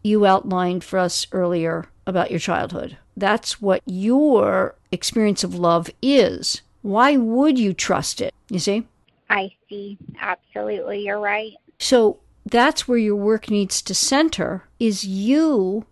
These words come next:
Speaker 1: feeding into your subconscious a reparative experience so that you can trust and make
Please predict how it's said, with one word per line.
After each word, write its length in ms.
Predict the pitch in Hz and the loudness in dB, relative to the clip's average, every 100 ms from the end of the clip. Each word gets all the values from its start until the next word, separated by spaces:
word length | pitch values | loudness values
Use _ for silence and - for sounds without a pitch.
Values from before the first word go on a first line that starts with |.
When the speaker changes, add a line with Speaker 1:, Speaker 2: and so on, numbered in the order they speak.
| _ | _
Speaker 1:
feeding 720 | - - 269 285 269 220 214 - | -20 -2 2 4 6 4 2 2
into 280 | 226 - | 2 2
your 120 | 214 208 | 0 0
subconscious 880 | - 185 - 262 269 208 190 - - _ - | -2 -6 -2 0 2 0 -2 -4 -10 _ -2
a 60 | |
reparative 880 | 208 208 - - - 262 285 277 220 | 0 0 -2 -6 0 4 6 6 4
experience 1080 | 196 - - 277 302 269 170 175 - - - | 4 -2 0 2 4 4 0 -4 -8 -8 -8
so 420 | - 233 208 208 - | -2 2 4 2 -4
that 300 | 208 180 - | 0 0 0
you 120 | 220 202 | -4 -4
can 920 | - - 262 277 226 175 160 170 165 _ _ | -6 0 2 4 4 2 -2 -6 -8 _ _
trust 720 | - 190 170 170 - - - _ _ _ - | -2 0 0 -4 -6 -8 -12 _ _ _ -2
and 600 | 190 185 180 175 104 - _ _ _ - | 2 2 0 -2 -6 -10 _ _ _ 0
make 580 | 208 202 196 - - | 2 4 2 -4 -18